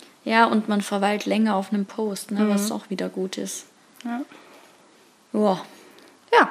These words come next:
Speaker 1: Werde ich mir auch zu Herzen nehmen.
Speaker 2: Das sind schon ein paar Punkte, wo man auf jeden Fall was lernen kann. Ähm,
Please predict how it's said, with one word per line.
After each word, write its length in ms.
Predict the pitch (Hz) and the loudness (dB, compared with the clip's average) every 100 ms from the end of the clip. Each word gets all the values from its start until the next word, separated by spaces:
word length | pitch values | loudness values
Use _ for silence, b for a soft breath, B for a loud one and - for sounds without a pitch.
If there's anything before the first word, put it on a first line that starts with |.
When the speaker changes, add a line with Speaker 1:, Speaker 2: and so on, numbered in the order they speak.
| - | 2
Speaker 1:
Werde 220 | 233 220 | 0 0
ich 100 | - | 0
mir 140 | 220 | 2
auch 160 | 214 - | 2 0
zu 120 | - | -2
Herzen 420 | 196 190 - 196 | 0 -2 -2 -2
nehmen. 360 | 190 190 190 190 B B B - | 0 0 -2 -4 B B B -10
Speaker 2:
Das 80 | |
sind 160 | - 220 | -6 -2
schon 180 | 233 220 | 0 0
ein 60 | |
paar 240 | 208 214 220 | 2 2 4
Punkte, 400 | 220 202 202 190 | 2 2 2 0
wo 80 | 202 | 2
man 180 | 202 | 2
auf 140 | 202 196 | 2 0
jeden 240 | 214 214 | -2 -2
Fall 160 | 208 196 | 0 -2
was 160 | 202 | -2
lernen 320 | 220 220 214 196 | 2 2 2 0
kann. 360 | 196 196 196 214 | -4 -2 -4 -4
Ähm, 320 | 202 196 196 | -4 -4 -6